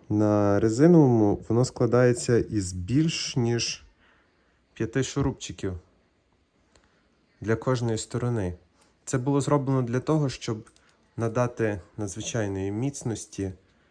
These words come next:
цьому годиннику, і G-Shock... Завжди хочуть показати та передати всю, весь потенціал свого годинника у найменших деталях.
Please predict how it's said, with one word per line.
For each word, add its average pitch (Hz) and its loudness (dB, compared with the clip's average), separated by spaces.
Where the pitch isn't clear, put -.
цьому 110 -4
годиннику, 120 -2
і 101 -4
G-Shock... 113 -6
Завжди 110 -2
хочуть 95 -8
показати 110 -2
та 95 -10
передати 98 -4
всю, 92 -8
весь 107 0
потенціал 101 -6
свого 98 -4
годинника 113 -2
у 98 -4
найменших 101 -4
деталях. 92 -6